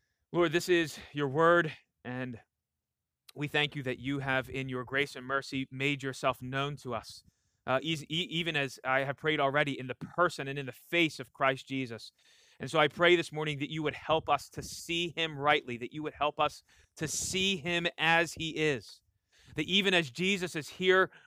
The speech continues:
revealed in his glory, that you would again this morning reveal to us Jesus Christ in all his glory, that we might see him and be changed. We pray in Christ's name. Amen.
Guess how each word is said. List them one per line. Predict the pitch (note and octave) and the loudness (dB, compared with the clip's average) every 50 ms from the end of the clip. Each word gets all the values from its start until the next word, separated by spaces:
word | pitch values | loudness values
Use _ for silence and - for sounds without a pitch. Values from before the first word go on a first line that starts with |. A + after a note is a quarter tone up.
| _ - | _ -4
revealed | D3 E3+ E3 D#3 B2+ B2 A#2+ E3 G3 G3+ G#3 G#3 G#3+ G3+ | 0 0 0 0 -2 -6 -2 4 6 8 8 10 8 8
in | G3+ F#3 F#3 | 6 4 2
his | F#3 D#3+ | 0 -2
glory, | C3+ D#3 E3 F3 F3+ F3+ E3+ D#3+ | -2 -2 0 2 4 4 4 2
that | D#3 - | 2 -2
you | D#3 D#3+ E3+ | -4 -2 0
would | F3+ E3+ | 2 2
again | D#3+ C#3 D#3 D#3+ D#3 | 2 2 0 -2 -2
this | D#3 D3+ - - | -2 -8 -10 -6
morning | D#3 D#3 D#3+ D#3 D3 C3 | -4 -2 -2 -2 -4 -2
reveal | C#3+ D3+ C#3+ A#2+ A#2+ D#3+ F3+ F#3+ F#3+ F#3 | -2 -4 -4 -4 -2 4 6 6 6 6
to | - - F#3 F3+ - | 2 0 -4 -2 2
us | D#3 D#3+ - - | 0 0 0 -2
Jesus | C3+ B2+ C#3 D#3 E3+ F3 D#3 D#3 D#3+ - | -12 -10 -6 -4 -2 -2 -4 -4 -8 -10
Christ | - _ - D#3+ D#3+ D3+ C#3 - - - - _ _ _ _ _ _ _ _ - - | -10 _ 2 4 6 6 6 2 -4 -16 -20 _ _ _ _ _ _ _ _ -14 -6
in | - C#3+ D3+ | -4 -4 -2
all | - - D#3+ E3+ F3 E3 | 2 6 8 10 10 8
his | E3+ E3+ C#3+ B2 | 6 2 -2 -4
glory, | A#2+ C#3+ D3 D#3+ E3 D#3+ D#3+ D#3 | -6 -4 -2 0 2 2 2 2
that | D3 D3+ C#3 | 2 0 0
we | D3 D#3 | -2 -2
might | D3+ D3 C#3+ C#3 G#2+ - | 0 0 0 0 -2 -6
see | - - - - F#3 F#3+ G3 G3+ G3+ F#3+ | -8 -8 -6 -4 -2 0 2 2 2 0
him | D3 C#3+ F#3 F#3 F#3 F#3+ F#3+ G3 F#3 - _ _ _ _ _ _ _ _ _ _ _ _ _ - | -2 0 2 2 4 4 2 0 -2 -4 _ _ _ _ _ _ _ _ _ _ _ _ _ -10
and | - C#3+ C3 | -8 -8 -4
be | C3+ C3+ B2+ | -4 -4 -4
changed. | - - - F3+ F3 F3 E3+ C#3+ A#2 G#2 F#2+ - - - _ _ _ _ _ _ _ _ _ _ _ _ _ _ _ _ _ - | -4 -2 4 4 6 6 4 2 -2 -6 -12 -16 -18 -18 _ _ _ _ _ _ _ _ _ _ _ _ _ _ _ _ _ -8
We | C3 B2+ | -8 -6
pray | - - D3 C#3 C#3 | -2 2 4 4 4
in | C3 B2 | 2 0
Christ's | - C#3+ C#3+ C#3+ C#3 - - | 2 4 4 4 4 2 -6
name. | B2 A2+ G#2+ G2 - _ _ _ _ _ _ _ _ _ _ - | -6 -6 -8 -8 -12 _ _ _ _ _ _ _ _ _ _ -8
Amen. | B2 B2+ B2+ B2 A2+ G2 | -6 -4 -2 -2 -4 -4